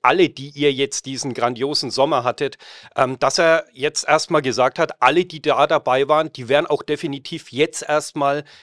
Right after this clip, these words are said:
im, äh, zumindest erweiterten W-M-Kader dabei sein? Ich glaub, das ist ein,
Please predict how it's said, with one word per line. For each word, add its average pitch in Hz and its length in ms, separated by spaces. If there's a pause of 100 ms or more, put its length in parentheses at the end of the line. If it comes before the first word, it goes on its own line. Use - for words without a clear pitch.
im, 147 340
äh, 123 80
zumindest 139 400
erweiterten 151 720
W-M-Kader 143 720
dabei 123 340
sein? 156 240
Ich 135 240
glaub, 123 200
das 131 120
ist 120 80
ein, 120 220